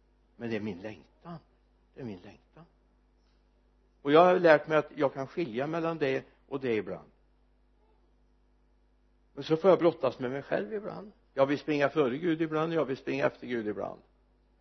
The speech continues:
Och jag har ständigt en bön, Gud hjälp mig att leva i takt med dig. Men det kan ju hända att ibland så har vi tankat fel och då kanske det blir så att jag får in fel saker i mitt liv.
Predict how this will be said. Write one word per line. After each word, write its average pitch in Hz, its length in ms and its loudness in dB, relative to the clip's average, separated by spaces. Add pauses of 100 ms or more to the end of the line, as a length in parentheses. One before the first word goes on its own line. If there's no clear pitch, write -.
(1160)
Och 123 80 0
jag 120 80 2
har 127 160 4
ständigt 110 380 -2
en 110 120 -4
bön, 92 280 -4
Gud 120 240 -8
hjälp 104 280 -4
mig 95 100 -12
att 95 200 -14
leva 92 280 -14
i 98 40 -14
takt - 560 -20
med 80 100 -20
dig. - 160 -16 (1200)
Men 123 80 -6
det 143 60 -2
kan 160 200 4
ju 160 60 4
hända 147 280 6
att 131 120 2
ibland 135 320 0
så 139 100 -6
har 135 60 -2
vi 123 220 0 (380)
tankat 127 520 -2
fel 107 460 -2
och 120 100 0
då 120 280 0 (180)
kanske 135 340 -2
det 127 120 2
blir 160 320 -2
så 120 320 2
att - 260 0 (1600)
jag 120 140 -2
får 135 140 0
in 127 280 0
fel 123 340 0
saker 113 480 -2
i 113 80 -2
mitt 120 200 -6
liv. 104 280 -8